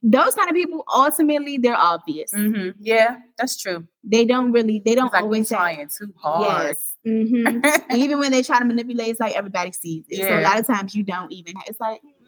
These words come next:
Speaker 2: Yeah,
Speaker 1: everybody sees
Speaker 2: just
Speaker 1: what you're trying
Speaker 2: ignore
Speaker 1: to
Speaker 2: it,
Speaker 1: do.
Speaker 2: yeah.
Speaker 1: Mm-hmm. Um, oh, and it's so funny to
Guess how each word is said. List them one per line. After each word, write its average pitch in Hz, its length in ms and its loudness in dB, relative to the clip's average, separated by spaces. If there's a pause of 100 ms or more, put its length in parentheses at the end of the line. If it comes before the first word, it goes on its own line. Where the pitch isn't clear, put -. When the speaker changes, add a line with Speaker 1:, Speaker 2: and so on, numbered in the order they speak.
(100)
Speaker 2:
Yeah, - 80 -10
Speaker 1:
everybody 226 220 0
sees 262 240 0
Speaker 2:
just - 60 -6
Speaker 1:
what 254 100 0
you're 220 120 4
trying 185 60 4
Speaker 2:
ignore 180 160 2
Speaker 1:
to - 60 -10
Speaker 2:
it, - 40 -20
Speaker 1:
do. 190 60 -14
Speaker 2:
yeah. 160 260 -4
Speaker 1:
Mm-hmm. 202 120 -20 (3000)
Um, 180 480 -20 (3250)
oh, 285 420 4
and 240 100 4
it's 254 140 0
so 285 160 2
funny 202 440 -2 (120)
to 190 440 0